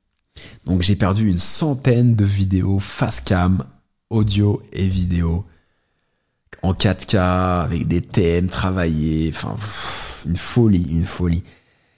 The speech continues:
Donc la moralité de cette histoire, c'est que, euh, bon, maintenant, voilà, je vois les choses du bon côté et je vais m'y remettre sérieusement et je vais le faire encore mieux qu'avant.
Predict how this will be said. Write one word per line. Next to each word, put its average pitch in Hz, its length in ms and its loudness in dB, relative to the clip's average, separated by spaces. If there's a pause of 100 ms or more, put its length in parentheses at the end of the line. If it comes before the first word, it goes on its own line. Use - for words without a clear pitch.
(220)
Donc 98 280 0
la 104 200 4
moralité 117 560 4
de 127 60 0
cette 104 240 2
histoire, 117 500 2
c'est 85 160 -2
que, 98 140 -2
euh, 82 480 2
bon, 85 180 2
maintenant, 98 220 4
voilà, 90 240 2
je 87 80 -2
vois 87 80 -2
les 71 60 0
choses 92 180 0
du 87 80 2
bon 85 100 2
côté 87 280 0
et 110 40 2
je 92 100 -2
vais 80 60 2
m'y 85 100 0
remettre 87 260 0
sérieusement 98 560 2
et 87 80 0
je 92 100 -4
vais 87 60 -2
le 87 60 -6
faire 76 120 -4
encore 82 240 -2
mieux 104 200 4
qu'avant. 104 380 2